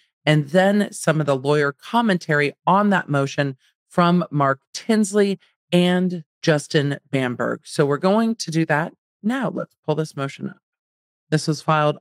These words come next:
on March twenty-first, twenty twenty-three.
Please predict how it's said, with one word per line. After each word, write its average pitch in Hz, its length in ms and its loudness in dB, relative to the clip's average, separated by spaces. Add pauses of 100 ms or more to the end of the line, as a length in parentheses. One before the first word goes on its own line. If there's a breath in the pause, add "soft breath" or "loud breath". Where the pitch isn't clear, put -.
on 160 380 2
March 160 460 0 (140)
twenty-first, 180 920 -2 (360)
twenty 135 500 -2 (140)
twenty-three. 180 1000 -2